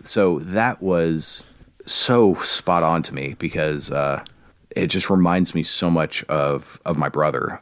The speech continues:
Uh, but I think, <sighs> I, I don't know. I, you, the, the fact, Dylan, that you, you think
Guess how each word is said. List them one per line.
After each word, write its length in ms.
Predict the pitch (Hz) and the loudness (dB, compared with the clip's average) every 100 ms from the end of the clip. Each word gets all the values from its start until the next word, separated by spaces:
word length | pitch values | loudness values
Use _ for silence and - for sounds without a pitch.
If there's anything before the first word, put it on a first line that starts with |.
| - | -6
Uh, 140 | 71 60 | -6 -6
but 420 | - 87 90 80 - | -6 -2 0 -2 -2
I 140 | 98 | -2
think, 440 | 98 104 95 - - _ | 0 0 -2 -2 -14 _
<sighs> 160 | _ - | _ -8
I, 1120 | - - - - - - - - - - 139 - | -4 -4 -6 -12 -18 -20 -18 -16 -8 0 0 2
I 100 | 139 | 4
don't 140 | 180 | 6
know. 140 | 139 - | 4 2
I, 160 | 123 - - | -2 -4 -6
you, 220 | 110 113 | 0 0
the, 300 | 107 113 101 | 2 2 2
the 220 | - 95 | 0 -4
fact, 320 | - 113 107 | 0 0 0
Dylan, 220 | 104 98 90 | 2 2 2
that 100 | 85 | 2
you, 400 | 87 85 80 - | 2 0 -4 -6
you 160 | 87 85 | -4 -2
think 340 | 92 85 | -2 -4